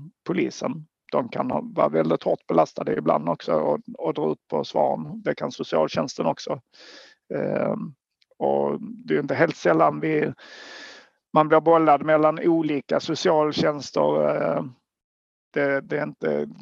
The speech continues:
kanske tydligt vem som ska svara eller, eh, vem som vill lämna ut, eh, sina utredningar och så här. Det kan ta, eh, flera, det kan ta flera månader innan, eh, innan, eh, vi är klara med, med vår utredning också.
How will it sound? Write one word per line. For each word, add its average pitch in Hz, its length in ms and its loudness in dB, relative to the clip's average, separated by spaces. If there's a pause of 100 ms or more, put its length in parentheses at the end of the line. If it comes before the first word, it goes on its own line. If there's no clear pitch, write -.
kanske - 300 -4
tydligt 156 500 -4 (220)
vem 143 220 0
som 156 220 -8
ska 147 140 -10
svara - 480 0
eller, - 520 -2
eh, - 80 -4 (600)
vem 143 180 -4
som - 220 -10
vill 151 180 -6 (200)
lämna 147 300 -4
ut, - 340 -6
eh, - 140 -4
sina - 280 -6
utredningar - 640 -4
och - 120 -6
så 165 100 -6
här. - 280 -2
Det 156 360 -4
kan - 220 -8
ta, - 440 2
eh, - 120 -2
flera, 156 560 0 (340)
det 156 80 0
kan 156 180 -4
ta 160 100 0
flera - 260 -2
månader - 600 0 (200)
innan, - 420 -8
eh, 55 260 -6 (800)
innan, 151 440 -2
eh, - 300 -4 (320)
vi 76 140 0
är - 40 -2
klara - 360 0
med, - 240 -8 (300)
med 151 160 -4
vår 156 220 -4
utredning - 440 -6
också. - 240 -12